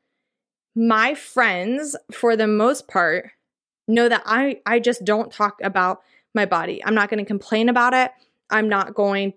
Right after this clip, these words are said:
I might say, "Oh, I'm not feeling well." Like, my stomach has, you know, last night I ate a lot of dairy and now my belly hurts. And, you know, I know that, you know, I shouldn't have done that, but it tasted good.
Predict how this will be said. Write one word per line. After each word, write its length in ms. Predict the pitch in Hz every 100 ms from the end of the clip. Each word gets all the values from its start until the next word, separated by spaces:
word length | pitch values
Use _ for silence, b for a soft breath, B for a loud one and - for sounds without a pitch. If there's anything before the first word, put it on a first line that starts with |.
| -
I 80 | 254
might 240 | 254 -
say, 220 | 247 220 -
"Oh, 140 | 240
I'm 220 | 208 214
not 240 | 220 190 -
feeling 460 | - 196 220 269
well." 220 | 285 302 294
Like, 220 | 202 -
my 160 | 208 202
stomach 340 | 196 208 220
has, 340 | 214 220 202 -
you 140 | 226 220
know, 180 | 156 180 _ _ _ _ _ _ _ _ _ _ _ _ 180
last 260 | 185 214
night 180 | 262 226
I 80 | 170
ate 200 | 170 226
a 40 |
lot 180 | 269 269
of 60 | 254
dairy 280 | 277 254
and 80 | 190
now 100 | 180
my 220 | 214 220 214 B B -
belly 240 | 254 254
hurts. 240 | 233 214 214
And, 240 | 185 180 -
you 80 |
know, 140 | 196 175
I 140 | 185
know 200 | 196 240
that, 300 | 269 277 - _ -
you 120 | 247
know, 80 | 226
I 100 | 226
shouldn't 200 | 269 262
have 80 |
done 160 | 247 247
that, 220 | 214 170 B 254 -
but 100 | 240
it 60 |
tasted 320 | 427 453 415 226
good. 280 | 240 180